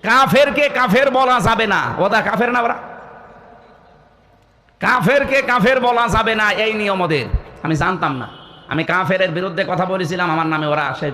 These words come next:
উ-, উল্টাপাল্টা কত কিছু করেছে কয়দিন। হ্যাঁ, আমাদেরকে কাফের বললো। ও শয়তানরা জাতে মাতাল হলো, তাহলে ঠিক আছে, কাফের আমার বোঝে।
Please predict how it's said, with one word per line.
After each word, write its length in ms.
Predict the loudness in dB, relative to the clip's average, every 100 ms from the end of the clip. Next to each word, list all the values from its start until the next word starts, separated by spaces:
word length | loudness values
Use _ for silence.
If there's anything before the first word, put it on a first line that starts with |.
| -8
উ-, 180 | -8 -4
উল্টাপাল্টা 500 | -2 0 -2 -2 -4
কত 220 | -4 -4
কিছু 260 | -4 -4
করেছে 260 | -2 -2 0
কয়দিন। 340 | -2 -6 -6
হ্যাঁ, 300 | -2 0 -2 -4 -10
আমাদেরকে 340 | -4 -4 -4 -4
কাফের 300 | -2 -2 0
বললো। 280 | 0 -2 -6 -12 -20 -20 -20 -20 -20 -20 -20 -8
ও 40 |
শয়তানরা 440 | -2 0 0 0 0
জাতে 280 | 0 0 0
মাতাল 280 | 0 0
হলো, 180 | 0 0
তাহলে 260 | 0 -2 0
ঠিক 180 | 0 -2
আছে, 140 | -2
কাফের 340 | -2 0 2
আমার 140 | 2 0
বোঝে। 240 | -2 -2